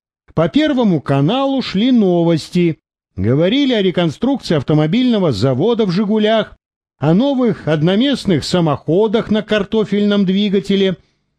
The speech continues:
Мельничиха переключила на второй канал. Там шла будничная церковная служба. Мельничиха перекрестилась, покосилась на доктора. Он сидел,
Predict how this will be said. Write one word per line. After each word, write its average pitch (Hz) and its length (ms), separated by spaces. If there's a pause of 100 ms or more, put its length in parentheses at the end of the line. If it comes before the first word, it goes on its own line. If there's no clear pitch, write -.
Мельничиха 247 800
переключила 190 720
на 247 120
второй 190 540
канал. 170 560 (520)
Там 170 320
шла 196 340
будничная 202 680
церковная 196 720
служба. 143 720 (420)
Мельничиха 202 760
перекрестилась, 147 1080 (400)
покосилась 226 720
на 294 140
доктора. 123 680 (480)
Он 262 260
сидел, 165 760